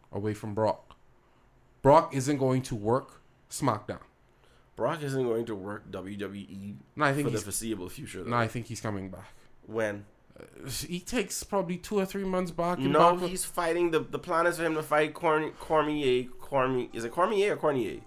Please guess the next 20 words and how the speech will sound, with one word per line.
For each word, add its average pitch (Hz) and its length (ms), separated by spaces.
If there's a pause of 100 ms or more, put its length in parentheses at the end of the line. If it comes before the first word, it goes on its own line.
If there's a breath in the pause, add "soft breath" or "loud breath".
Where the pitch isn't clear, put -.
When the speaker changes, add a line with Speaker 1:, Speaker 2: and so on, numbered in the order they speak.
Speaker 1:
Cormier. 127 440 (360)
Speaker 2:
I 127 120
think 156 240
the 131 80
plan 156 260
is 147 120
for 135 120
him 147 120
to 139 80
fight 139 240
Cormier 139 540
Speaker 1:
One 143 220
match. 131 120
Speaker 2:
literally 135 320
the 127 140
week 117 260
before 135 260
SummerSlam. 135 560
Speaker 1:
One 139 240
match. 120 440